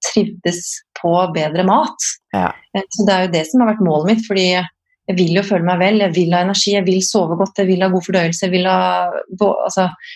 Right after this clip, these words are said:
Speaker 1: ikke, jeg vil ikke ha plager.
Speaker 2: Ja.
Speaker 1: Og da må jeg, må jeg spise det som kroppen min liker best.
Speaker 2: Så enig.
Speaker 1: Mhm.
Speaker 2: Så enig. Og du,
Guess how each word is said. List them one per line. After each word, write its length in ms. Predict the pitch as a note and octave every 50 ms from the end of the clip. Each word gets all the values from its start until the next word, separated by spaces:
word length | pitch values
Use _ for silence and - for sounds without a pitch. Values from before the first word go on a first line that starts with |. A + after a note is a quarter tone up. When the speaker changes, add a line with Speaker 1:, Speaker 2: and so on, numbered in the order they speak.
| - - - - - - -
Speaker 1:
ikke, 160 | A3 A3 A3 -
jeg 60 | G3
vil 100 | G3 F#3+
ikke 120 | F#3+ B3 A3+
ha 80 | A3 A#3+
plager. 400 | A3+ - D4+ C4+ A3 A3 F4 F#4 F#4 - - _ - - - - - -
Speaker 2:
Ja. 80 | A3 A3
Speaker 1:
Og 60 | A#3 A#3
da 80 | D4
må 200 | D4+ A#3+ G#3 G#3+
jeg, 260 | B3 C#4 C4+ C4+ C4
må 140 | A#3+ A3 G#3+ A#3+
jeg 80 | F#4
spise 360 | E4+ - B3+ A3+ A3 A3 A#3+
det 140 | G#3 G3+ F#3+
som 220 | - - A3+ A3+ A3
kroppen 300 | A3 F#3+ F3+ - A3+ G#3+
min 160 | G#3 G3+ G#3
liker 240 | G3 F3 E3+ - A3+
best. 460 | - - - - - - - - - _ _ _ _ _ _ _ _ _ _ -
Speaker 2:
Så 340 | - - - - - B3 A3 F#3+
enig. 440 | - - - F3 F3+ F#3 F#3 - A3+ - _ _ _ _ _ _ _ _ _ _ - -
Speaker 1:
Mhm. 480 | - A3+ A3 G#3 F3+ E3 E3 E3+ G3+ A3
Speaker 2:
Så 240 | A3 - - - - G3+
enig. 400 | G3 G3 - - G3 G#3 G#3+ G#3
Og 120 | A3 - - _
du, 80 | - A4